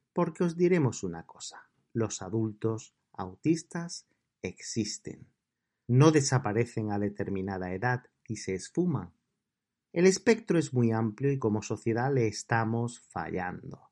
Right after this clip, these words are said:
de forma estrepitosa en nuestra opinión. Pero nuestra opinión es minoritaria y no es popular porque la autocrítica y el realismo precisamente brillan por su ausencia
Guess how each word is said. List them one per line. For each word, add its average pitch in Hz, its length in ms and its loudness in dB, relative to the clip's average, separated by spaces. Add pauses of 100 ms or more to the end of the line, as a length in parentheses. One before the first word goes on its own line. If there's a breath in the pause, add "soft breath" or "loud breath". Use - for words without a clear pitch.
(180)
de - 160 0
forma 120 440 2
estrepitosa 110 1120 2
en 92 80 -8
nuestra 98 320 -6
opinión. 98 560 -2 (300)
Pero 208 400 6 (120)
nuestra 170 440 4
opinión 139 400 8
es 117 160 2
minoritaria 95 880 0 (120)
y 160 120 6
no 143 240 10
es 123 160 6
popular 113 680 -2
porque 101 300 -4
la 98 120 0
autocrítica 104 1120 -2
y 95 120 -6
el 95 160 -6
realismo 131 760 -4
precisamente 110 1160 -2
brillan 127 720 4
por 98 240 -6
su - 160 -12
ausencia 101 840 -4